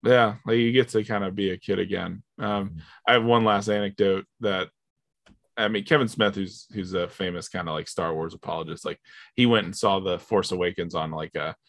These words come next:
Speaker 1: a very small cinema because that was where he saw the original trilogy when, or the original Force, like, the New Hope when he was a kid,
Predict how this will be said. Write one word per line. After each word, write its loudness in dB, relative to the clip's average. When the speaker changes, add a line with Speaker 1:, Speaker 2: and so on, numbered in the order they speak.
Speaker 1:
a -4
very 4
small -4
cinema -6
because -6
that 2
was -8
where -8
he -10
saw -6
the -6
original -8
trilogy -6
when, -8
or 6
the 0
original -2
Force, 0
like, -4
the 0
New -2
Hope -2
when -10
he -10
was -12
a -20
kid, -2